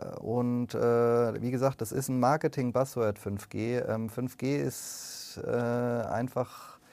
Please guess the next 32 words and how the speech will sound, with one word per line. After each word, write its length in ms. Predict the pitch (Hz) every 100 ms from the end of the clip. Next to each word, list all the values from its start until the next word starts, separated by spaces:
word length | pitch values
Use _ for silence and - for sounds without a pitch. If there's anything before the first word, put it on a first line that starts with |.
| - -
die 80 | 117
nächste 480 | 123 143 - - 131
Stufe. 720 | - 135 160 165 180 185 170
Also 360 | 123 120 120 120
L 200 | 117 131
T 100 | 131
E 200 | 131 139
war 120 | 123
ja 180 | 123 113
vier 280 | - 139 156
G. 340 | 170 180 208 208 _ _ - - _
L 180 | - 120
T 120 | 131
E 160 | - 131
ist 160 | 131
die 40 | 120
vierte 280 | - 156 160
Generation, 880 | 160 156 156 151 151 151 156 151 135
Long-Term 440 | 120 123 127 117 117
Evolution. 720 | 113 113 131 151 156 151 143 - - - -
Ähm, 340 | 123 127 131 123
und 260 | 113 117
wir 140 | 123 117
versuchen 480 | 123 113 131 135
jetzt, 320 | 123 123 - 123
äh, 140 | 117
über 280 | 120 123 120
fünf 320 | - 143 -
G 260 | 131 131 120
einfach 440 | 117 123 120 117
die 140 | - 117
nächste... 880 | 120 120 139 - - 127 123 120